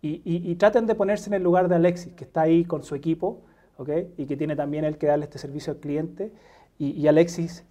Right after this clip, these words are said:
él me llamó diciendo, "¿Sabes qué? Eh, ¿qué hago? <laughs> Porque el sistema se me cayó y ustedes me estaban dando el sistema o proveyendo este, este servicio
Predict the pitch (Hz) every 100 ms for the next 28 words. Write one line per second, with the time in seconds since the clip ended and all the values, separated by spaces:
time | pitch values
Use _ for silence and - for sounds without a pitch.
0 | - 160 165 151 143 156 151 156 143 156
1 | 147 - 170 202 - _ _ _ _ 143
2 | 131 123 117 - _ _ _ _ - 175
3 | 277 - - - 175 175 160 - 175 170
4 | 185 180 175 170 147 175 143 - _ _
5 | _ _ - - 165 165 170 160 151 151
6 | 160 151 139 - - 175 143 139 139 135
7 | 156 151 160 175 165 - 143 160 175 151